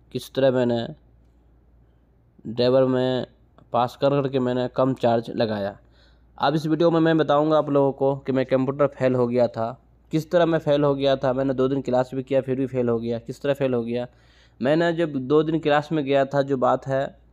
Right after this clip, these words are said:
तो मैंने ध्यान से देखा नहीं, इसलिए कि मैंने देखा उसको तो पता नहीं क्या-क्या पढ़ा, मैं समझ में नहीं आया, मैंने गौर किया नहीं उस बात पर। लेकिन मैं लाजिम कहता हूँ कि दो दिन का जो क्लास होता है ना,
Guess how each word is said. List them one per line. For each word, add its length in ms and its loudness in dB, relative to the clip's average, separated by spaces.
तो 40 -6
मैंने 240 2
ध्यान 360 0
से 160 -2
देखा 280 0
नहीं, 220 -4
इसलिए 300 -2
कि 100 2
मैंने 240 2
देखा 300 2
उसको 260 -2
तो 120 -4
पता 120 0
नहीं 100 -2
क्या-क्या 280 4
पढ़ा, 260 4
मैं 80 0
समझ 240 0
में 100 2
नहीं 120 0
आया, 160 -4
मैंने 200 0
गौर 240 2
किया 220 0
नहीं 80 0
उस 120 -8
बात 180 -4
पर। 220 -14
लेकिन 340 -2
मैं 120 2
लाजिम 300 2
कहता 220 0
हूँ 180 -2
कि 100 -4
दो 180 2
दिन 120 -2
का 100 2
जो 140 0
क्लास 260 0
होता 240 -2
है 80 0
ना, 180 -2